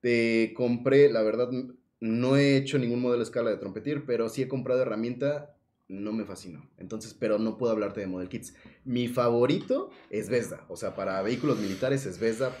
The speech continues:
por los modelos que tiene. Pero buenos, pues es que desde Tamiya, o sea, la verdad, le he hecho una calidad impresionante. Y Taleri también son buenos y económicos. Este,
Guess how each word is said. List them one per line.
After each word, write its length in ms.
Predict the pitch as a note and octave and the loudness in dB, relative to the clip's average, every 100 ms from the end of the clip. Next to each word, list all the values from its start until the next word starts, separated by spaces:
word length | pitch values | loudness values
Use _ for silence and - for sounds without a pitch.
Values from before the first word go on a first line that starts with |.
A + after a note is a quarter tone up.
| - | -4
por 140 | A#2+ | -2
los 100 | G#2+ G#2+ | -2 -2
modelos 340 | A2 A#2+ A#2+ | 2 2 0
que 80 | - | -2
tiene. 360 | - G#2 E2 - - - _ | -4 -4 -4 -12 -20 -20 _
Pero 300 | A#2+ A#2 A2+ | 2 4 4
buenos, 380 | A2 C#3 D#3+ E3+ | 4 6 6 2
pues 200 | A#2 G#2+ | -2 -8
es 100 | A2 | -6
que 180 | - A2 | 0 2
desde 260 | G2+ F#2 G2+ | 2 -2 -4
Tamiya, 560 | G#2 G#2+ A#2+ A#2 A2 | -4 -4 -2 0 -2
o 20 | G2+ | -4
sea, 140 | G2+ | -6
la 120 | G2 | -6
verdad, 500 | F#2+ F#2+ A2+ A#2 G2+ E2 | -6 -2 0 0 -2 -10
le 180 | G2 G2+ | -6 -2
he 40 | G2+ | -2
hecho 160 | G2+ | -2
una 140 | B2+ G#2+ | -6 -4
calidad 460 | F#2 G2+ A#2 - - | -4 -4 -4 -8 -12
impresionante. 1000 | G#2+ F#2 F#2+ - G#2+ C#3 D3 D#3 D#3+ D#3 - - | -10 -8 -10 -6 -2 -2 -2 -4 -4 -8 -18 -12
Y 160 | A2 | -6
Taleri 320 | - C#3 C3+ B2 | 2 4 4 2
también 280 | G#2+ A2 | -2 -2
son 180 | A2+ G#2+ | -4 0
buenos 360 | C3 C#3 C#3 - | 2 2 0 -8
y 60 | G2+ | -12
económicos. 680 | F#2+ G#2 C#3+ D#3 D#3+ D#3+ - _ _ _ | -8 -2 0 0 -2 -6 -18 _ _ _
Este, 1500 | - G#2+ G#2 - G#2+ G2+ G2+ G2 G2 F#2+ F#2+ F#2+ F#2 F2+ F2+ | -6 -4 -4 -6 -4 -2 0 0 0 -2 -4 -4 -2 -4 -6